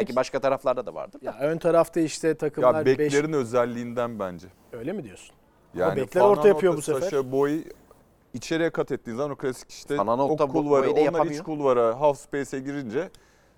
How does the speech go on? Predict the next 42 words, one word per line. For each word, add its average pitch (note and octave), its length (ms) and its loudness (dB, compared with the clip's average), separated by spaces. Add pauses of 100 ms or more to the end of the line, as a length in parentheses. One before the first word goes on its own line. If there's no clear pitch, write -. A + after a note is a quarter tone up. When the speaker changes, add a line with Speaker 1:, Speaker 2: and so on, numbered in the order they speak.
(640)
Speaker 3:
e, - 40 -8 (680)
Boy C#3 440 0
ve A#2 100 -2
piyangodan C3 580 2
çıkan B2+ 320 2
Boy C3 280 2
ve D3 200 -2 (180)
Van C3+ 140 2
Aanholt C#3+ 380 -4 (420)
Speaker 2:
Ama - 60 -8
Speaker 3:
sezonun C#3 260 -2
başında B2+ 300 -2
oynuyordu. A#2 260 -2
Önleri D#3+ 360 -2
otoban D#3 420 0
gibi D#3+ 160 -2
açılıyor E3 580 0
bir. G#2 100 -8 (540)
Speaker 2:
Ama C#3+ 220 -2
bunlar E3 200 2
Speaker 3:
Evet. C#3+ 100 2
Speaker 2:
Gökhan'la F3 440 4
Caner E3 260 4
olsa D3 260 2
mesela A#2 420 -4
atıyorum, F#3+ 300 -6
o E3 60 0
zaman F3 220 2
tamam. F3+ 320 -2
Çünkü B2 260 -12
Speaker 1:
Tamam. A2+ 80 -12
Speaker 2:
Caner C#3+ 220 2
orta D3 280 4
yapar, E3+ 260 2
gol D#3+ 180 2
attırır. D#3+ 340 -2
Gökhan C3+ 360 -4
çizgenir, D3+ 440 -6
pas D#3 300 -2
verer, D#3+ 140 -2
gol D#3 180 -4
attırır. E3 400 -6